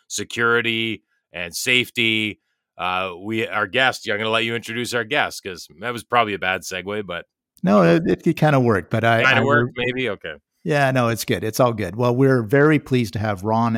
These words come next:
Speaker 2: Chinzer on our program. He, for fifteen years, he was a police officer with the Toronto Police Service. He specialized in youth transper-,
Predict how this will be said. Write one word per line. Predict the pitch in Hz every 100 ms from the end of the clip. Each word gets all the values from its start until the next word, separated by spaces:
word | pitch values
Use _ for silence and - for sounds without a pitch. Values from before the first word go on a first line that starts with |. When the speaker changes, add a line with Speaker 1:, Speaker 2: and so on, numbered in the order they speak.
| -
Speaker 2:
Chinzer | - 131 127 120 110
on | 107
our | 101
program. | - 95 92 92 92
He, | 104 95 - - _
for | -
fifteen | - 156 - 139 127
years, | 113 117 113 110
he | 113
was | 104 95
a |
police | 95 110 127 -
officer | 120 117 117 - 107
with | 98 -
the |
Toronto | - 117 110
Police | - 110 101
Service. | - 123 143 156 - - - - -
He | -
specialized | 104 - 131 - 127 123 127 -
in | 98
youth | 101 123 127
transper-, | - 127 120 - 117 110